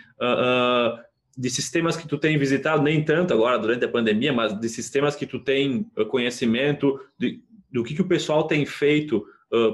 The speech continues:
pensando exatamente nesse tema, focando nas infecções urinárias em porcas?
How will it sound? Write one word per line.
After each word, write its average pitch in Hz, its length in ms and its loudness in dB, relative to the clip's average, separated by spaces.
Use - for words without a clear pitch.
pensando 131 440 0
exatamente 147 600 0
nesse 143 300 -2
tema, 135 380 0
focando 143 560 2
nas 156 640 0
infecções 135 520 -4
urinárias 127 500 0
em 127 160 -4
porcas? 110 720 -2